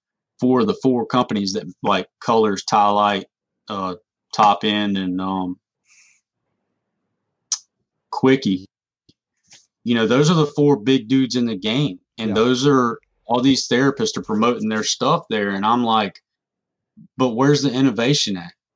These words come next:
Speaker 1: Like, wh-, where?" And, but these are all people that are just trying to help people get from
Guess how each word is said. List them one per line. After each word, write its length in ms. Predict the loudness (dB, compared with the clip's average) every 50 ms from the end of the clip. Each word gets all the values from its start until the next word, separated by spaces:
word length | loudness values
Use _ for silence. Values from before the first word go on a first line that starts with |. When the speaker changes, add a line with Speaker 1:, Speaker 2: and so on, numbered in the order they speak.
| _ -12
Speaker 1:
Like, 320 | -8 -4 -4 -4 -4 -6 -10
wh-, 300 | -12 -6 -2 0 0 0 -2 _ _ _ _ _
where?" 500 | -2 0 2 4 4 4 4 2 0 -2 -8 _ _ _ _ -6
And, 260 | -2 -2 -2 -2 -2
but 160 | -2 -4 0
these 200 | 2 2 4 4
are 120 | 4 4 2
all 140 | 2 0 0
people 320 | -2 -4 -4 -2 -2 0
that 280 | 0 0 0 0 -2 -2
are 140 | -6 -4
just 240 | -2 -4 -4 -4 -2
trying 160 | 0 0 0 0
to 40 | 0
help 180 | -2 -4 -4
people 240 | -6 -8 -8 -8 -6
get 340 | -2 0 0 0 0 -2 _
from 340 | -8 -6 -4 -2 -2 -4 -6